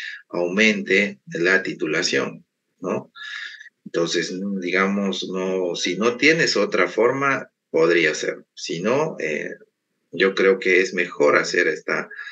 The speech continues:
pedir sat y mercaptoetanol y poder acercarte al diagnóstico, estar pidiendo tu hemocultivo.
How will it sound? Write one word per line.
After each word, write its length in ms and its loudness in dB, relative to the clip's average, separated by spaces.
pedir 300 4
sat 380 2
y 100 -6
mercaptoetanol 960 0
y 60 -4
poder 320 2
acercarte 560 -4
al 100 0
diagnóstico, 760 0
estar 300 -2
pidiendo 420 -2
tu 360 -6
hemocultivo. 840 0